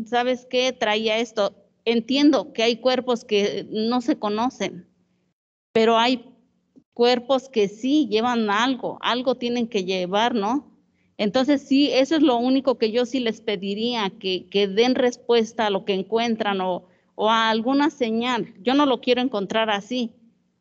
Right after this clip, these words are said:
pero así como yo, hay muchas madres, madres que, que estamos desesperadas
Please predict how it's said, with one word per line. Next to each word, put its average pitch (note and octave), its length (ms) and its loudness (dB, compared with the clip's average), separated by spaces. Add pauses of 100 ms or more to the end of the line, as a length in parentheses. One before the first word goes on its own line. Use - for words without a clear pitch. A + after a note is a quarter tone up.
(100)
pero G#3+ 160 0
así B3+ 220 -4
como A#3+ 300 0
yo, B3+ 360 -2
hay A#3+ 160 0
muchas B3 360 0
madres, G#3 640 -2
madres A3 640 -2
que, - 420 -6 (300)
que G#3+ 100 2
estamos A#3+ 400 0
desesperadas G#3 1080 -2